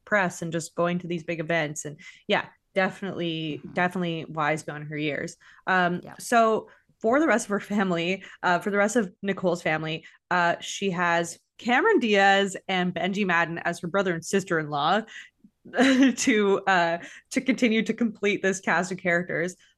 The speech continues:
Speaker 1: Michael Jackson was her honorary uncle.
Speaker 2: Shocking. No idea. That's so, that's so crazy.
Speaker 1: Shocking, and then also kind of, I guess, maybe not as much when you think about Lionel Richie and Michael Jackson as kind of peers,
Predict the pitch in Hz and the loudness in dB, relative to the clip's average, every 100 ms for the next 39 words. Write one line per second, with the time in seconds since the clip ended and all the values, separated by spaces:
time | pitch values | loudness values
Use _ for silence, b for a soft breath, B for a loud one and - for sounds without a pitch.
0 | _ - 190 262 370 247 196 202 - 190 | _ -2 0 2 2 4 2 2 -2 -2
1 | 180 175 185 - - 175 277 311 277 - | -2 0 -6 -6 -4 -2 2 4 4 2
2 | 170 180 143 135 196 208 _ _ - - | 0 -2 -2 -2 -2 -4 _ _ -14 2
3 | 247 - - - 156 185 254 311 120 - | 2 2 -6 -12 -10 -4 -2 -2 -6 -10
4 | 202 - - 180 226 220 196 196 214 208 | -12 -12 -10 -8 -6 -6 -6 -10 -12 -12
5 | 269 - - - - - - 339 370 370 | -14 -14 -18 -20 -20 -8 -2 2 0 -2
6 | 523 554 508 494 392 285 381 370 339 330 | -6 -4 0 2 2 2 0 0 0 2
7 | 262 226 254 254 - _ - 151 156 226 | 0 0 -4 -6 -14 _ -16 -12 -8 -4
8 | 294 302 - B B B - 190 202 240 | -2 -2 -6 B B B -4 2 4 4
9 | 233 196 196 226 214 208 185 190 180 175 | 0 0 0 0 -2 -2 -2 2 2 2
10 | - 185 196 190 185 185 185 180 180 175 | 0 0 0 0 -2 -2 -2 0 -2 -6
11 | _ _ - 196 185 185 190 180 185 196 | _ _ -4 2 2 2 2 2 0 -4
12 | 180 180 175 165 - 214 196 190 196 | -4 -4 -4 -6 -4 0 4 4 2